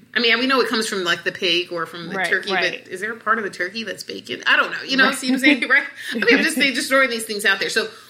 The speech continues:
Speaker 1: we want, I'm not saying that you can never have those things. So I wanna be, be very clear that I'm not being unrealistic.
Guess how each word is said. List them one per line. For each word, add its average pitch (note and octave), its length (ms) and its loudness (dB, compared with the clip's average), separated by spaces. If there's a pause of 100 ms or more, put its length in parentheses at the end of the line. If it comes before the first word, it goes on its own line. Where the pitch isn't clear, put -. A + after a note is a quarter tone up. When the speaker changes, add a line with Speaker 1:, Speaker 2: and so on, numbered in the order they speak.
(120)
Speaker 1:
we C#4+ 100 0
want, D#4 240 2
I'm C#4 80 0
not A#3+ 100 2
saying B3+ 180 -2
that G#3+ 100 -6
you - 60 -10
can G#3 120 -4
never G3+ 200 2
have F3+ 220 -2
those C#3+ 180 -8
things. - 180 -14
So F3+ 80 -4
I F#3+ 100 2
wanna G#3+ 220 -2
be, F#3+ 460 -12
be F#3+ 140 -10
very E3+ 220 0
clear D3+ 480 -8
that E3 160 -2
I'm F3 140 0
not E3+ 260 0
being E3+ 380 -6
unrealistic. E3+ 840 -8